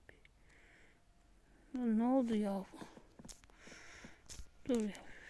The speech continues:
Dur, şöyle bir alalım seni. Üç, iki ve bir. Aa!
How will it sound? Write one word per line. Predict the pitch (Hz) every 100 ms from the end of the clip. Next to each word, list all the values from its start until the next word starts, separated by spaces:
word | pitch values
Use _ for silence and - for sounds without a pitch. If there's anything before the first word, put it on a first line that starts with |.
| - - - - 254 - - - - - - - - - - - - - - - _ - - - - 233 - - - - - - - - - - - - - - _ _ _ -
Dur, | 240 220 - -
şöyle | 233 233 226 226 233
bir |
alalım | 233 220 214 214 208 - -
seni. | 208 208 240 - - - - - - - - - - - - - - - - - - -
Üç, | 240 - -
iki | 262 - 302 -
ve | 240
bir. | 226 -
Aa! | 269 320 277 226 202